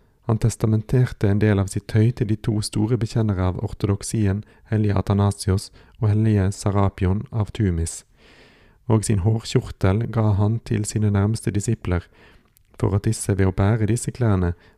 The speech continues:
måtte være dekket av hans usynlige beskyttelse. Så utstrakte han føttene, og med ansiktet fylt av glede, som om venner kom han i møte, oppgav han fredelig sin sjel til Gud.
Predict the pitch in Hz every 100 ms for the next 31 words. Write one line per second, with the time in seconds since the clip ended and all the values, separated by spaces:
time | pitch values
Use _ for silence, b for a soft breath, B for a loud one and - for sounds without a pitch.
0 | - 107 101 95 95 110 - - 110 107
1 | 101 107 - 120 - 110 101 90 87 92
2 | 104 - 92 - 82 - _ _ _ _
3 | _ b b b b b b b - 123
4 | 113 127 - - 120 - 110 113 - 127
5 | - 95 92 - _ _ 107 104 107 -
6 | 113 - 104 117 104 - 101 95 98 95
7 | 92 b b b - 104 101 98 113 120
8 | 113 - 104 101 95 92 92 95 - 85
9 | b b b b 113 - 101 98 110 -
10 | 113 123 127 110 - 110 - 101 90 95
11 | 87 85 78